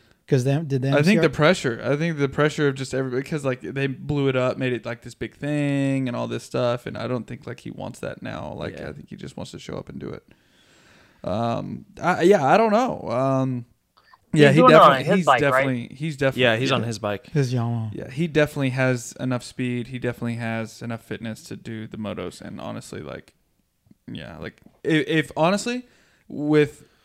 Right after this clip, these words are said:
Speaker 2: how he rides, like, say if he brought, like, what he does at Paula and Glen Helen on a Tuesday or Monday or Tuesday to Saturday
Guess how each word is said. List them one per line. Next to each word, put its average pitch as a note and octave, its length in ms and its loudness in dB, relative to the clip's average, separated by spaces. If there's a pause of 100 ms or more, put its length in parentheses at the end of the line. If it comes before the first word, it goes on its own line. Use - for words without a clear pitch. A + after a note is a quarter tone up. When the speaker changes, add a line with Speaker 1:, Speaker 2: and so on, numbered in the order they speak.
(200)
Speaker 2:
how E3 320 4
he E3 180 -2
rides, C#3 380 2
like, C3+ 160 -2
say D#3 160 -2
if C3 120 -4
he F3+ 120 -4
brought, D#3+ 440 0
like, B2 320 -6 (480)
what C3+ 240 0
he C#3+ 120 -6
does C3 340 0
at A2 300 -8 (340)
Paula C3 360 0
and B2 140 -6
Glen B2+ 200 -6
Helen A#2+ 480 -8 (480)
on A#2 160 -8
a A2 80 -8
Tuesday C#3+ 600 -2 (120)
or B2+ 300 -8
Monday C3+ 260 -2
or C3+ 100 2
Tuesday D#3 520 -6 (240)
to D3+ 460 -2 (140)
Saturday E3 540 -2